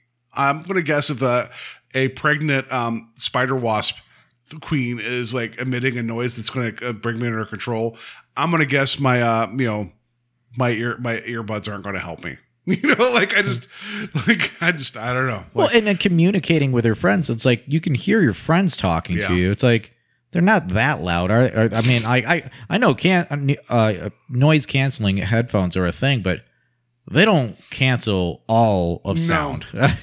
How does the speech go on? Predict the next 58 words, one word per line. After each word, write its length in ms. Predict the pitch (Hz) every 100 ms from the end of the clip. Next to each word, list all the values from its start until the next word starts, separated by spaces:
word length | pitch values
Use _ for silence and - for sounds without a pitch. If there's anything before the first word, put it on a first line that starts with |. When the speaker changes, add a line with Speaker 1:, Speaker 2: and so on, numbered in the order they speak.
| - - - - 233
Speaker 1:
it 120 | 220
just, 280 | 202 214 -
I 40 |
mean, 220 | 202 202 190
I, 60 | 185
I 200 | 190 202
get 260 | 170 240 208
that 100 | 196
it's 200 | 170 -
the 100 | 156
conceit 480 | - 143 - 139 131
for 200 | - 123
a 60 |
story, 460 | 110 - 120 117 117
'cause 280 | 117 147 139
at 40 | 196
least 320 | 254 - 185
you, 100 | 202
at 60 |
least 180 | 220 320
you're 80 | 311
giving 200 | 226 185
me 100 | 180
rules. 600 | 135 123 147 208 220 - -
Speaker 2:
Yeah. 220 | 233 - -
Speaker 1:
I'm 120 | 311
fine 260 | 330 226
with 140 | 160 -
that, 260 | 156 92 -
right? 300 | 120 123 131
Like, 240 | 139 131
so 180 | - 196
then, 340 | 185 190 175 180 - - - -
so 200 | - 196
then 80 | 208
after 220 | 220 214
that, 240 | 180 165
that's 200 | 156 160
when 140 | 160 143
Carlos 380 | - 143 139 -
goes 340 | 131 131 120
and 80 | 123
is 80 | 113
like, 120 | 107
"My 120 | 175
queen," 440 | 196 240 254 214 160
and 80 |
he 80 | 139
gets 160 | 135 123
drilled 340 | 107 120 139
in 60 | 120
the 80 | 104
head 500 | 123 117 107 107 -
by 260 | 107 104
her 360 | 98 110 101 - 104 _ _
stinger 500 | - - 120 101 101 95
or 160 | 90
whatever, 420 | 98 95 92 101